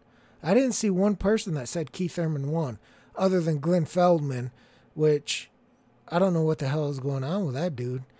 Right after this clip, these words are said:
I mean, I'm sure if I look back, I know that name.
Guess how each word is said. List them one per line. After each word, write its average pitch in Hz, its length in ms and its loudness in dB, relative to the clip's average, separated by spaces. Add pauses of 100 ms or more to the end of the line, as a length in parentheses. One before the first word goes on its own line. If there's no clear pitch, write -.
(240)
I 151 120 -2
mean, 160 320 2
I'm 165 180 -2
sure 202 300 0
if 185 160 -2
I 165 80 0
look 165 280 -2
back, 170 360 -2
I 170 140 0
know 175 280 4
that 196 240 2
name. 185 400 0